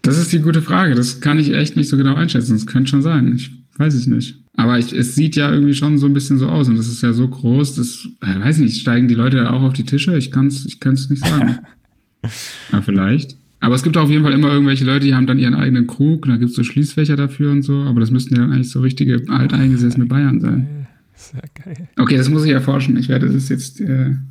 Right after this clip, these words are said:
Speaker 1: ich habe ja Urlaub ab, ähm, Donnerstag. Da werde ich das mal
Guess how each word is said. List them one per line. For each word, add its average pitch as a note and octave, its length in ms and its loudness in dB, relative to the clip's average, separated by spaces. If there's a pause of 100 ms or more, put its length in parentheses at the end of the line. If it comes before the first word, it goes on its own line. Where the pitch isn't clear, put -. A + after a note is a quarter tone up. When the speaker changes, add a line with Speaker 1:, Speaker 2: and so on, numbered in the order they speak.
(1040)
Speaker 1:
ich - 80 -4
habe C#3+ 80 2
ja B2+ 80 2
Urlaub B2 320 2
ab, - 200 -6
ähm, - 400 -2
Donnerstag. A#2+ 500 0
Da A#2 120 0
werde A#2+ 120 2
ich A#2 40 -2
das A#2+ 160 -4
mal A#2+ 320 0